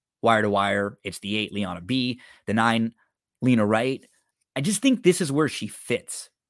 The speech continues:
Her career makes sense to me. Her first few starts, she faced a little tougher, then she had time off. She showed back up. Since then, she's gradually improved in each of her three races, and I can see her continuing to improve.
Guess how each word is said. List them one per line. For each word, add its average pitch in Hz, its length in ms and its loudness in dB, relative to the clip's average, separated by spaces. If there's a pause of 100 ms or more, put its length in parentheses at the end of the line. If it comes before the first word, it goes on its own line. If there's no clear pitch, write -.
(260)
Her 139 100 -2
career 151 380 2
makes 127 240 -2
sense 123 280 -2
to 110 100 -4
me. 104 180 -2
Her 104 120 -2
first 131 300 -2
few 131 160 -2
starts, 127 380 0
she 110 340 -4 (480)
faced 127 300 -2 (160)
a - 60 -4
little 131 280 2
tougher, 120 380 0
then 113 100 -2
she 113 140 -6
had 107 160 0
time 113 260 -2
off. 113 220 -2
She 107 100 -6
showed 104 300 -2
back 110 260 0
up. 110 220 -2 (180)
Since - 360 -2
then, 120 200 0
she's 101 300 -4
gradually 113 500 0
improved 107 420 -2
in 98 160 -6
each 113 200 -6
of 110 100 -4
her 110 140 0
three 104 260 -4
races, 95 460 -6
and 107 80 -2
I 113 60 -2
can 113 140 -2
see 113 280 -2
her 113 160 2
continuing 117 640 -2
to 104 160 -4
improve. 98 480 0